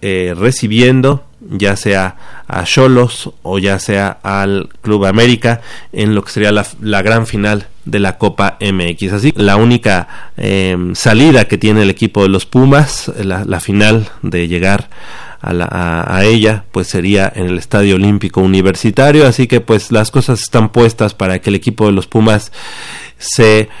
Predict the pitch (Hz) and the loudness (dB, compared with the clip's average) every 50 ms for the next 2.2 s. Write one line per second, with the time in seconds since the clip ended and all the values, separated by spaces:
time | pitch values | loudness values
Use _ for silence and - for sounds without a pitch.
0 | - - - - - - - 160 127 110 107 104 101 98 - 113 104 110 117 127 | -16 -16 -16 -18 -18 -14 -6 -2 0 0 2 0 0 -2 0 0 2 4 4 6
1 | 135 139 135 135 147 143 - - - 110 107 107 107 101 98 104 107 110 110 - | 6 6 6 4 2 2 -2 -4 -2 -2 0 0 0 0 0 -2 -2 -2 -2 -2
2 | 117 107 98 | -4 -4 -4